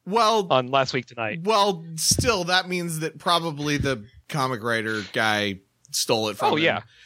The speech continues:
Speaker 1: That makes that comic even worse than I thought it was. Okay, never
Speaker 2: Aw.
Speaker 1: mind. Its one redeeming quality is gone now.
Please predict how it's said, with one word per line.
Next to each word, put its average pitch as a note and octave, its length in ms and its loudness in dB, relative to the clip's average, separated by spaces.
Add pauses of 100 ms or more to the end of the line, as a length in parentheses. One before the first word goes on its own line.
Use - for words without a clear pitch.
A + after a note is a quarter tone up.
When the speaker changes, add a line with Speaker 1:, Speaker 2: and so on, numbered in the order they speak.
Speaker 1:
That C#4 180 2
makes A#3 220 2
that G#3+ 160 0
comic G#3 360 0
even A#3 200 -2
worse A#3 260 2
than C3 140 -4
I A2+ 80 -2
thought A2+ 220 -2
it F#2 80 -4
was. G#2 340 -4
Okay, E3+ 480 2
never B3+ 240 2
Speaker 2:
Aw. B3 80 0
Speaker 1:
mind. G3 400 2 (260)
Its G#3 200 2
one B3 180 2
redeeming B3 440 2
quality A#3 680 0 (1000)
is E3 180 0
gone F3 320 4
now. C3 340 2